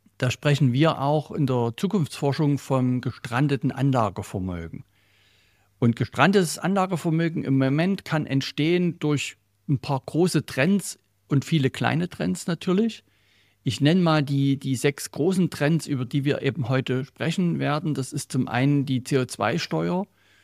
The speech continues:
das ist zum anderen die, ähm,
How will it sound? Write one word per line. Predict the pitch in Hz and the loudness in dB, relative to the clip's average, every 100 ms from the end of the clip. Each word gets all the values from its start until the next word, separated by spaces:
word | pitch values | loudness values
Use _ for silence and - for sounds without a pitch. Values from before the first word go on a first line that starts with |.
| _ _ _ | _ _ _
das | 143 139 | 0 2
ist | 139 | 2
zum | - 127 | 0 0
anderen | - 147 143 135 127 | 2 2 2 2 2
die, | 131 127 127 | 2 2 2
ähm, | 123 - 120 113 113 113 | 0 -2 -2 0 2 0